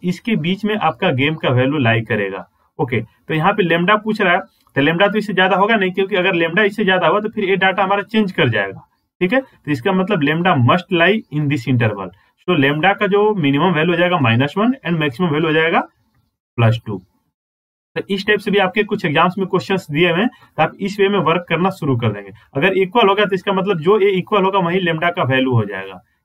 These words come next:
ठीक है। और equal नहीं हुआ तो उसके लिए भी आप देख ही ले। तो चलिए आरपीएससी का क्वेश्चन करते हैं।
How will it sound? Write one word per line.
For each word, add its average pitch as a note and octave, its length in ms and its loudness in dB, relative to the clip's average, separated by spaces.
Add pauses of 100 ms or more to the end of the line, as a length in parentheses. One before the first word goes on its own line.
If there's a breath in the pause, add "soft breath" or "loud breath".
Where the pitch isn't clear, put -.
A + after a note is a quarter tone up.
(100)
ठीक D#3+ 120 -4
है। G#3 60 0
और E3 120 0
equal F#3 280 0
नहीं F#3+ 140 2
हुआ A#2+ 140 4
तो A#2 180 -2
उसके A#2 200 -4
लिए D3 80 -2
भी D3+ 80 0
आप D3+ 160 -4
देख C#3 220 -2
ही E3 40 -4
ले। D3+ 120 -2
तो - 360 -14
चलिए F#3+ 220 2
आरपीएससी F3 420 0
का G3+ 80 -2
क्वेश्चन F#3 340 -2
करते F3+ 260 -2
हैं। E3 100 -4